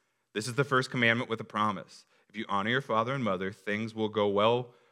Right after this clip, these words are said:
for you, and you will have a long life on earth." Paul is linking this to something that they would have known very well.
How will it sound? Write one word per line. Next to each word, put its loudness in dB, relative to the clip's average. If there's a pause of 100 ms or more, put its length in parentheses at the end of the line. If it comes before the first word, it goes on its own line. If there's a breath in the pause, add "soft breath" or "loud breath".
(120)
for -8
you, -6
and -4
you -6
will 0
have 2
a -4
long -4 (280)
life -2 (200)
on -12
earth." -14 (1300)
Paul 6
is 4
linking 4
this 2
to -2
something 0
that 0
they 4
would 0 (180 loud breath)
have 0
known 2
very 6
well. -4